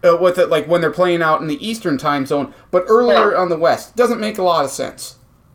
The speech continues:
Speaker 1: Um, but just, I, I agree. I think you, you had to put the F C S championship game on that Saturday leading up to the, um, that, that first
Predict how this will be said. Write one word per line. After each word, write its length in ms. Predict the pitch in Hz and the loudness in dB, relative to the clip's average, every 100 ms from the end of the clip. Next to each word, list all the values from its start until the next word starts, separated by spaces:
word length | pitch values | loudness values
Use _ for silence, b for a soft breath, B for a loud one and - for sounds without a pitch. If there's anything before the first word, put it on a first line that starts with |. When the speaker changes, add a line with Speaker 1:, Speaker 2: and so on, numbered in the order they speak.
| _ _ - | _ _ -4
Speaker 1:
Um, 560 | 139 135 127 117 110 - b b b b b | 0 2 2 -2 -8 -14 b b b b b
but 140 | 220 226 | -2 0
just, 340 | 302 - - _ - - | -2 -2 -14 _ -20 -2
I, 120 | 220 | -2
I 160 | 220 233 | 0 0
agree. 200 | 220 208 | 0 0
I 80 | 208 | 0
think 220 | 247 - | -4 -6
you, 140 | 214 - | -8 -2
you 120 | 196 | 0
had 200 | 185 233 | 2 0
to 60 | 226 | 0
put 160 | 240 | -6
the 140 | 226 185 | -2 2
F 120 | 185 | 2
C 180 | 196 190 | 2 -2
S 200 | 180 - | -2 -4
championship 680 | - 190 180 185 175 175 | -4 -4 -4 -6 -8 -8
game 280 | 180 170 170 | -6 -6 -6
on 200 | 170 180 | 0 0
that 180 | 180 175 | 2 -2
Saturday 380 | - 175 165 160 | 0 0 0 -2
leading 340 | 160 262 254 226 | 0 0 2 0
up 240 | 220 - | -2 -4
to 560 | - - 294 311 180 - B B - | -8 0 2 2 -2 -4 B B -8
the, 480 | 180 185 160 139 - | -4 -2 -2 -4 -2
um, 640 | 160 143 127 120 107 101 - _ _ _ 175 | 0 2 2 0 -4 -10 -18 _ _ _ -2
that, 300 | 165 147 127 | 2 2 2
that 180 | 156 | -2
first 500 | - 185 180 - - | -2 0 0 0 -8